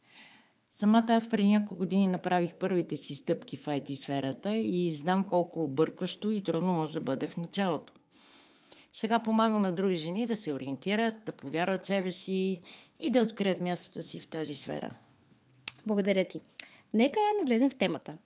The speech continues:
Speaker 2: Каква роля е играла комуникацията в твоята кариера досега?
Speaker 1: Огромна.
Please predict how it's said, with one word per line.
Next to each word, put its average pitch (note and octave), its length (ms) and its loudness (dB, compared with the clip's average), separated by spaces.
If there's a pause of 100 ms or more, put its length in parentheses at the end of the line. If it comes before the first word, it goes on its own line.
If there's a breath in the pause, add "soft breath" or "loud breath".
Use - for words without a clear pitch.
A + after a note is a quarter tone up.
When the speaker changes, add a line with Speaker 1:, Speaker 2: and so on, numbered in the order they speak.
Speaker 2:
Каква A#3+ 320 0
роля G4+ 220 2
е F#4+ 40 4
играла A#3 340 4
комуникацията F3+ 720 -2
в - 60 -16
твоята D#3 340 -4
кариера D3+ 400 -4
досега? D#3 420 -6 (1200 loud breath)
Speaker 1:
Огромна. G3+ 680 4